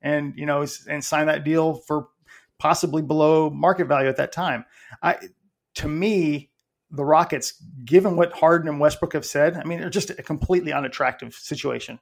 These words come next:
I mean, who's gonna wanna come here? N-, they, they don't even know if they're gonna be playing with James Harden and Russell Westbrook or one or the other or, or neither. Um, so, I mean,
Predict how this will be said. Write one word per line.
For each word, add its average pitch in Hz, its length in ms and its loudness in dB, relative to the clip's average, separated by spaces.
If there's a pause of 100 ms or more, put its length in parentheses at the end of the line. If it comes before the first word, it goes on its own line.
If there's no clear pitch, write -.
(120)
I 147 40 -8
mean, 147 100 -4
who's 214 300 0
gonna 196 180 2
wanna 165 220 2
come 170 240 -2
here? 123 360 -6 (680)
N-, 147 200 -10 (180)
they, 165 100 0
they 156 220 -2
don't 180 160 2
even 156 240 -2
know 160 520 4 (220)
if - 340 -8
they're 170 120 2
gonna 156 120 -4
be 151 60 -4
playing 170 220 0
with 151 100 -4
James 156 240 -4
Harden 156 220 2
and 143 100 -2
Russell 147 240 2
Westbrook 151 460 0
or 117 100 -6
one 160 280 0
or 135 60 -2
the 131 140 -2
other 165 180 6
or, 131 340 0
or 131 140 -6
neither. 160 520 2 (440)
Um, 135 520 -2 (260)
so, 165 560 2
I 156 100 -4
mean, 151 300 -2